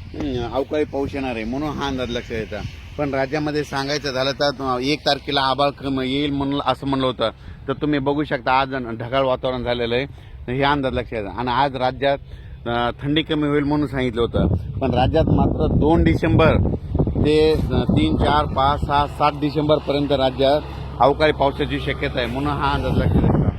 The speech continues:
पण राज्यातल्या सर्व शेतकऱ्याला सांगू इच्छितो की हा पाऊस समजा सांगायचं झालं तर हिंगोली जिल्हा, यवतमाळ जिल्हा,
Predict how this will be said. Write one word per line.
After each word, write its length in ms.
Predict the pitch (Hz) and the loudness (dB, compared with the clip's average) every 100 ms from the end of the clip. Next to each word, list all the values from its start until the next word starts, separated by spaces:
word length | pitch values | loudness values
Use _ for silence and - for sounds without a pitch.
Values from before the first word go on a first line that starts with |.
| - - - | -6 -8 -4
पण 120 | 147 | -2
राज्यातल्या 420 | 139 147 160 156 156 | 0 0 0 -2 -2
सर्व 280 | 151 151 | 0 2
शेतकऱ्याला 520 | 160 165 - 156 151 143 | 4 2 2 2 2 0
सांगू 240 | 143 143 | 0 -2
इच्छितो 360 | 139 139 131 135 | -2 -4 -4 -4
की 320 | 143 147 - - - - 139 | -2 -2 -2 -6 -10 -6 4
हा 140 | 147 | 4
पाऊस 360 | 147 147 156 147 131 | 4 4 4 2 -4
समजा 360 | 143 143 147 | 0 2 2
सांगायचं 440 | 139 139 139 147 151 | 2 0 2 0 2
झालं 220 | 135 139 | 4 2
तर 300 | 127 147 156 143 - - - - - - - 104 | 4 4 4 0 -12 -12 -14 -14 -14 -14 -12 -4
हिंगोली 360 | 120 139 143 135 | 0 2 2 2
जिल्हा, 280 | 131 131 | 0 0
यवतमाळ 440 | 135 131 127 139 139 | 0 0 -2 -2 0
जिल्हा, 400 | 131 131 131 | 0 0 0